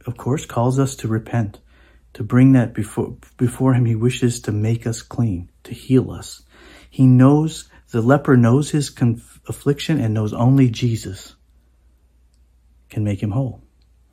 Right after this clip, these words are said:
He says, "You can heal me." And Jesus, in the literal sense, does that. So, uh, we need to trust, like the psalmist and like the leper, that Jesus is the source of healing,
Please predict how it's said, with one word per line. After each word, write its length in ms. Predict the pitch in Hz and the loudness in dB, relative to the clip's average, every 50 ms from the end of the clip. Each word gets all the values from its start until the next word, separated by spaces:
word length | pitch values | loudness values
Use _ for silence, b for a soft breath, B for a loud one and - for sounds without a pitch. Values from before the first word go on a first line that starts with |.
| b b b b b b b b b b b b b b b b b b b _ | b b b b b b b b b b b b b b b b b b b _
He 160 | _ _ 127 | _ _ -10
says, 400 | 117 - 131 127 113 113 110 - | -2 2 2 2 2 2 -4 -8
"You 220 | - 120 117 147 165 | -4 0 2 2 2
can 160 | 165 - 165 | 2 2 0
heal 320 | 139 104 - 160 165 165 131 | 0 0 0 0 2 2 2
me." 320 | 95 - 65 - _ _ _ _ _ _ _ _ - - _ _ - | 0 -4 -6 -12 _ _ _ _ _ _ _ _ -20 -20 _ _ -6
And 320 | 120 113 110 110 110 - | -4 -4 -2 -4 -6 -4
Jesus, 460 | - 127 127 139 131 135 135 127 - | 0 0 2 2 2 0 -2 -2 -2
in 120 | 120 113 107 | -2 -2 -2
the 100 | 101 110 | 0 0
literal 420 | 123 135 139 135 139 135 131 127 | 0 0 2 0 0 0 0 -2
sense, 380 | 127 - - 131 123 120 - - | -2 -2 0 0 0 0 -2 -6
does 420 | - 120 110 110 113 113 113 - | -8 -6 -4 -4 -4 -4 -6 -8
that. 220 | - - - - | -12 -16 -16 -16
So, 280 | - - - 117 113 B B B B B B B _ | -8 -4 -4 -4 -4 B B B B B B B _
uh, 60 | - | -2
we 140 | 117 120 131 | 2 2 4
need 160 | 143 147 139 | 4 4 4
to 80 | 131 131 | 4 2
trust, 480 | 127 - - 139 143 139 - - - - | 2 0 0 -2 -2 -2 -4 -10 -8 -8
like 140 | 113 107 | -8 -6
the 60 | - 104 | -8 -12
psalmist 520 | - - - 160 165 165 160 156 - - | -6 -2 0 2 2 2 2 0 -2 -2
and 100 | 120 113 | -2 -2
like 140 | 113 110 107 | -2 -2 -4
the 80 | 113 | -4
leper, 280 | 110 123 139 139 - 135 | -2 -2 -2 -2 -2 -2
that 200 | 113 117 107 101 | -2 -2 -4 -6
Jesus 520 | - - 120 123 135 135 131 117 101 - | -4 -2 0 0 0 0 -4 -8 -10 -8
is 120 | - 110 107 | -10 -10 -8
the 100 | 113 107 | -8 -10
source 380 | - - - 113 117 120 - | -8 -8 -6 -6 -6 -6 -6
of 100 | - 104 | -8 -10
healing, 480 | - - - 123 123 104 95 98 98 B | -10 -6 -4 -2 -2 -2 -2 -4 -8 B